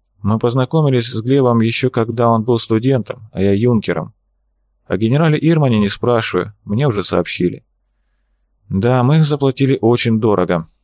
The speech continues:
«Постойте, Степан Иванович, но если корабль стартовал, почему не выходит на связь Тускула?»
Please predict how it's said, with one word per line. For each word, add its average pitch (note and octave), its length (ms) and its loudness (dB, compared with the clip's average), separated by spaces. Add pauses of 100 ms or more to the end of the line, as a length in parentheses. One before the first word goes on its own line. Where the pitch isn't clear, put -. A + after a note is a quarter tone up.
(880)
«Постойте, B2 420 -2
Степан B2+ 420 0
Иванович, F#2 460 -2 (340)
но G#2 140 0
если C3 200 0
корабль A#2 400 0
стартовал, G2+ 680 -2 (240)
почему G2+ 360 -2
не A#2 120 2
выходит B2 420 -2
на A2+ 140 -2
связь A#2 260 0
Тускула?» - 560 -2